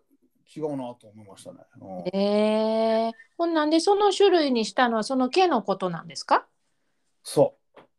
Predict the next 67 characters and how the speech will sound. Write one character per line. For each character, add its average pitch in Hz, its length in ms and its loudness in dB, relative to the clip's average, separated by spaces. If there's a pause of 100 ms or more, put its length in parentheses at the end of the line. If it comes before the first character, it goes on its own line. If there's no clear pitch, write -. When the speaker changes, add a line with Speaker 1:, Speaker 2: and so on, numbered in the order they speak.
(180)
Speaker 2:
お 165 720 -6
ー。 147 160 -18
Speaker 1:
ま - 80 -4
あ、 - 40 -6
基 196 140 -10
本、 190 240 0 (240)
そ-、 156 160 -6 (240)
第 185 160 6
一 175 140 -4
の 131 100 2
理 123 80 -6
由 123 80 -6
は 113 60 -18
そ 117 100 -18
う - 20 -20
で 107 60 -20
す 92 80 -20
ね。 90 160 -20 (100)
ま 170 140 4
あ、 180 80 8
あ 185 40 2
と、 220 80 0
ま 226 160 6
あ、 - 60 2
可 175 120 6
愛 160 180 4
い - 80 -16
し。 - 160 -20 (420)
Speaker 2:
う 196 80 -6
ん 196 100 -2
う - 20 -4
ん。 - 20 -6 (840)
Speaker 1:
ま 180 140 -6
あ、 170 100 0
あ 170 40 -4
の 175 80 -8
ー、 151 580 -8
ト 175 100 -10
レ 190 100 -10
ー 175 80 -8
ニ 147 80 -10
ン 120 40 -10
グ 113 80 -20
し 143 120 -10
や 139 120 -4
す 120 120 -18
い 110 120 -16
犬 113 240 -18
犬 110 200 -16
種 110 100 -18
と 123 100 -10
い 107 80 -10
う 101 40 -20
こ 98 180 -20
と 90 180 -20
で 87 80 -20
も 87 140 -14
あ 90 40 -12
る 90 80 -18
ん - 20 -20 (180)
で。 - 80 -20 (360)
Speaker 2:
あ、 277 180 -2
そ 285 240 -4
う - 20 -6
な 220 160 -4
ん 165 100 -10
や。 147 180 -16